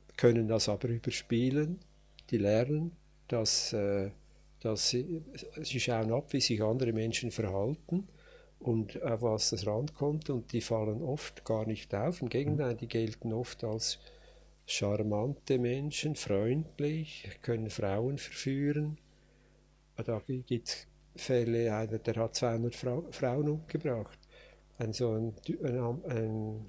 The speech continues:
Speaker 2: Gut, das wollen wir
Speaker 1: legendärer
Speaker 2: vielleicht
Speaker 1: Fa-
Speaker 2: jetzt nicht in denselben Topf werfen, oder?
Speaker 1: Nein, nein, aber ich meine, ich wo-, will nur, es gibt kriminelle und nicht kriminelle Psychopathen.
Speaker 2: Mhm.
Speaker 1: Und es gibt auch verschiedene Grade. Es gibt psychopathische Eigenschaften,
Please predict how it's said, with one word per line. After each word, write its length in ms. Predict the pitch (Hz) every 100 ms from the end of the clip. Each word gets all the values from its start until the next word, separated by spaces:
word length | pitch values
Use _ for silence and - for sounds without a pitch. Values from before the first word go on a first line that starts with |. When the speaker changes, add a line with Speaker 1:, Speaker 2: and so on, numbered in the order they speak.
| -
Speaker 2:
Gut, 180 | 123 127
das 180 | 131 135
wollen 140 | 151
wir 60 | 123
Speaker 1:
legendärer 140 | 147 160
Speaker 2:
vielleicht 260 | 135 139
Speaker 1:
Fa- 60 | 139
Speaker 2:
jetzt 120 | -
nicht 180 | 160 156
in 60 | 139
denselben 580 | 131 120 135 135 147 -
Topf 300 | 143 139 -
werfen, 360 | 120 120 -
oder? 180 | 127 139 - - - -
Speaker 1:
Nein, 180 | 120 151
nein, 300 | 180 165 117
aber 180 | - 117
ich 120 | 120
meine, 280 | 123 120 120
ich 140 | 95
wo-, 140 | 117 147
will 160 | 127 127
nur, 260 | 135 151 - -
es 200 | - 127
gibt 220 | - 127
kriminelle 560 | - 127 123 123 143 143
und 60 | 131
nicht 260 | 143 147 -
kriminelle 540 | 139 131 123 123 135
Psychopathen. 920 | - - 127 127 - 87 85 104 104
Speaker 2:
Mhm. 60 | 92 - - -
Speaker 1:
Und 120 | 117
es 160 | 120 -
gibt 260 | 131 123 123
auch 220 | 120 113
verschiedene 600 | - 120 123 117 110 110
Grade. 560 | - 110 117 131 101 87 - - -
Es 180 | 113
gibt 200 | - 113
psychopathische 1000 | - 120 113 117 - 110 110 117 - 107
Eigenschaften, 920 | 98 117 127 120 113 113 - - 113